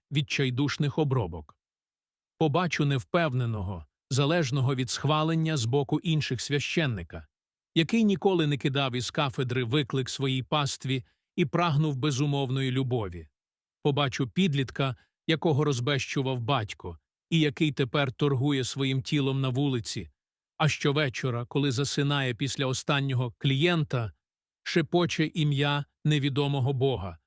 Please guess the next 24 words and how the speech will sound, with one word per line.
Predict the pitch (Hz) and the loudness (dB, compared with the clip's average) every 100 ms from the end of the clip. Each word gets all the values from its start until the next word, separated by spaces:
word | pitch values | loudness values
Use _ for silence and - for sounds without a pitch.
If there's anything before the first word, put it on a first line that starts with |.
| _ | _
про | 156 156 | 2 2
якого | 147 214 196 | 4 4 4
дізнався | 147 127 147 147 - | 2 0 0 0 -2
у | 147 156 | 0 2
недільній | 147 127 147 143 | 2 2 2 0
школі. | 135 - 139 104 82 - _ _ | -2 0 0 -2 -8 -14 _ _
Побачу | 170 170 220 180 | 0 2 2 0
чоловіка, | 135 151 147 165 123 101 85 _ _ | 0 0 2 0 -2 -6 -8 _ _
який | 156 160 180 | -2 2 2
навернувся | 160 151 151 175 151 147 | 2 2 2 0 0 -2
на | 139 | 0
смертному | 131 151 139 - 147 147 | 0 0 0 0 0 2
ложі, | 143 110 92 82 _ _ _ | 0 0 -4 -10 _ _ _
а | 143 | 2
до | 139 | 2
того | - 208 156 101 - _ _ | 4 4 4 -2 -10 _ _
десятиліттями | 147 139 156 151 170 - 147 135 | -2 0 0 2 0 0 0 0
жив | 113 147 143 | 0 0 2
на | 139 | -2
повну | 123 156 151 139 | 0 0 2 0
силу, | 131 - 151 113 87 - _ _ | 0 2 0 0 -6 -10 _ _
порушував | 170 190 208 - 143 135 165 | 4 4 4 2 0 0 0
усі | 139 170 | 0 0
закони, | 127 135 147 139 123 92 | 0 0 0 0 0 -6